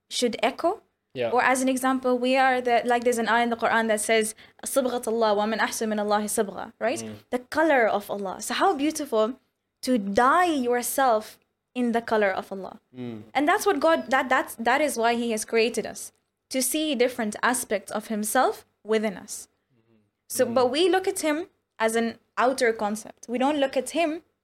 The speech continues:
Speaker 1: as us. He is within us. He echoes within us. We are an
Speaker 3: Mm.
Speaker 1: empty vessel through which He echoes.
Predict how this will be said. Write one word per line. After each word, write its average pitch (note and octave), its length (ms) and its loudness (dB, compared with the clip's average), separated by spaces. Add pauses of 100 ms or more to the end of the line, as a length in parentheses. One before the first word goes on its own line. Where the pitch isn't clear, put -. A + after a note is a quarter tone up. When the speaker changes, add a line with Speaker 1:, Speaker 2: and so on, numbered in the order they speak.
(140)
Speaker 1:
as G#3 240 -2
us. - 420 -4 (360)
He C#4 140 -4
is C#4+ 140 0
within C#4+ 460 2
us. F#3+ 200 -4
He - 160 -10
echoes C4 440 2
within A3+ 220 2
us. G3+ 140 -6
We A3+ 120 -2
are B3 260 2
an B3+ 80 0
Speaker 3:
Mm. - 120 -2
Speaker 1:
empty A#3+ 200 -4
vessel A3 280 0
through G#3+ 200 -6
which G#3+ 180 -2
He G3+ 180 -6
echoes. - 440 -10